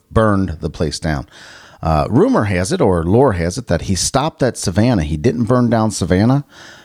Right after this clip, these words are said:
because it was just so beautiful. But, yeah, today in eighteen sixty-four is, uh, when William T. Sherman officially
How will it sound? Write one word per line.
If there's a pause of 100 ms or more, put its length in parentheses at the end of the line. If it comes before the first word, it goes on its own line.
(120)
because
it
was
just
so
beautiful. (220)
But, (240)
yeah,
today
in
eighteen
sixty-four (640)
is,
uh,
when
William
T.
Sherman
officially